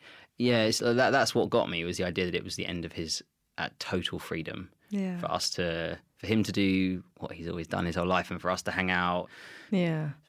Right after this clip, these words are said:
Speaker 1: Yeah, it's, uh, I don't know. I, I mean, still, I'm not the best at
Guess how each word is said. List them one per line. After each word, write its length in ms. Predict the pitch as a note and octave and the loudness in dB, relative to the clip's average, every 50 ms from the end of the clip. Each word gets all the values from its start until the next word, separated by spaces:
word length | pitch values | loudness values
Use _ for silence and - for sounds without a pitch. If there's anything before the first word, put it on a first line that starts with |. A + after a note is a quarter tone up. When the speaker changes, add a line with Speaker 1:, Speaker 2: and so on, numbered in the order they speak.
| _ _ - | _ _ 2
Speaker 1:
Yeah, 360 | - G#2+ G#2 F#2 E2+ E2 - - - - - | 6 6 8 8 6 4 0 -6 -10 -8 -6
it's, 360 | F2 E2 - - - - - | -6 -6 -6 -6 -6 2 4
uh, 380 | F#2+ F2+ F2 E2+ E2+ E2+ E2 D#2+ - - - - - - _ _ _ - | 4 6 6 6 4 4 2 0 -2 -10 -14 -18 -20 -20 _ _ _ 2
I 80 | C#3 | 4
don't 100 | C3+ A#2 | 4 6
know. 120 | G#2+ F#2+ F#2 | 6 6 6
I, 180 | - A#2 B2+ - | 6 4 4 4
I 120 | - C3+ | 4 4
mean, 120 | C#3+ C#3 B2+ | 6 6 4
still, 380 | B2 - - D#3+ C#3 A#2 G#2 | 4 4 4 4 6 6 6
I'm 120 | G2 G2 G#2 | 6 6 6
not 240 | G#2+ G#2 - - - | 4 4 2 0 -2
the 100 | - G2 | -2 0
best 340 | E2+ G2 F#2+ F2+ F2 - - - | 2 2 2 2 0 -2 -4 0
at 220 | - F2+ E2+ - | 0 2 0 0